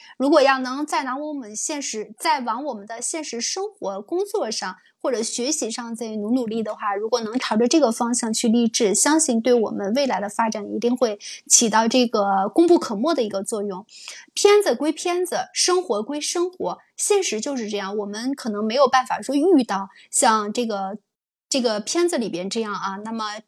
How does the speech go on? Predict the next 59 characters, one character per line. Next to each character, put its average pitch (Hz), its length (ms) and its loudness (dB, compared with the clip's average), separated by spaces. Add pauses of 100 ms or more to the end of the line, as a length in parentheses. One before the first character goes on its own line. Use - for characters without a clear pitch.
(160)
这 285 160 4
种 196 320 -2
非 294 140 0
常 285 180 2
尴 381 300 2
尬 - 200 2
或 262 140 -2
者 214 140 -4
非 311 160 -2
常 226 360 -6
这 269 120 -2
个 226 120 -2
强 220 400 2
烈 370 140 6
的 269 100 4
对 330 200 6
比 254 140 -2
的 208 60 -10
一 185 80 -8
个 233 140 -6
场 214 320 -8
景， 202 240 -4
那 226 80 -4
么 214 140 -2
一 233 160 2
白 202 200 0
一 233 200 0
黑， 302 260 -2
或 285 160 -2
者 220 140 -2
说 220 240 -2 (320)
那 220 80 0
么 190 160 0
他 254 200 2
的 240 140 0
这 220 100 0
个 208 120 -2
人 208 200 -2
生 294 220 4
轨 220 180 0
迹 220 200 -2
因 339 260 6
为 240 160 4
遇 240 140 4
到 214 160 -2
了 208 120 -4
这 247 140 -2
样 226 160 -4
一 214 80 -6
支 233 140 -4
非 262 120 -4
常 262 220 -2
强 202 460 2
大 311 180 0
的 214 100 -2
黑 370 220 0
人 240 180 2
球 - 240 -4
队， 220 280 -4